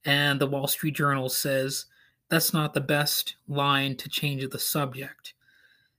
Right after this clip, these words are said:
Um, so, I mean, what are you gonna do? You know, th-, it is true that education is pretty undervalued in the United States in many key ways. And, uh,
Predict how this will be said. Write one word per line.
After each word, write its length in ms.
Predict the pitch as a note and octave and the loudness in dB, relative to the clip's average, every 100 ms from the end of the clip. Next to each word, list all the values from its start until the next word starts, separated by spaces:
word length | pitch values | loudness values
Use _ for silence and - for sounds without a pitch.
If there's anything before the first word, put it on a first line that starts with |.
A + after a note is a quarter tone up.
| _ - | _ -2
Um, 540 | C#3 C#3 C#3+ C#3 C3 - - - - - | 2 4 2 0 -4 -8 -10 -10 -14 -4
so, 640 | - - - D3+ C#3+ C#3+ _ _ _ _ _ _ _ _ - | 2 2 4 2 2 -2 _ _ _ _ _ _ _ _ 4
I 60 | F#3 | 10
mean, 420 | G3+ F#3+ F#3+ F#3+ | 10 10 4 6
what 140 | A#3 | 8
are 40 | A#3 | 8
you 60 | |
gonna 180 | G#3 F3+ | 8 6
do? 120 | D#3+ | 6
You 220 | F3 D3 C3 | 6 6 4
know, 240 | C3 C3+ | 4 2
th-, 280 | C3+ - - | -2 -8 0
it 120 | D#3+ F#3 | 4 6
is 160 | F#3+ | 6
true 300 | - - F3 | 2 0 4
that 180 | D#3+ C#3+ | 6 6
education 960 | D3+ D3 D3+ - D3 D3+ - D3 C3+ - _ _ _ _ - | 4 2 0 -4 -2 0 0 0 -2 -8 _ _ _ _ -2
is 260 | D3+ D3 | 0 2
pretty 320 | - - D3+ | -2 0 2
undervalued 1000 | C#3+ D3 D3 C3+ B2 B2 C3+ C#3+ D3+ D3+ - _ _ _ _ _ _ | 2 2 2 2 0 0 2 2 2 -2 -10 _ _ _ _ _ _
in 320 | D3 D3 C#3+ | 0 0 0
the 80 | C#3 | 0
United 420 | C3 C3+ C3+ C3+ | 0 4 2 2
States 520 | - - C#3 C#3+ - | -2 0 2 0 -2
in 120 | C#3 B2+ | -2 -2
many 220 | B2+ C3+ | -2 -4
key 320 | - D#3 C#3+ | -4 -2 0
ways. 680 | C3 C3+ C#3 D#3 F3 - - _ _ _ _ _ _ _ _ _ | 2 2 2 2 -2 -6 -12 _ _ _ _ _ _ _ _ _
And, 540 | C#3 C#3 C3+ C3+ C3 | -6 -4 -2 -2 -2
uh, 380 | C3+ C3 C3 C#3 | -2 -2 -6 -8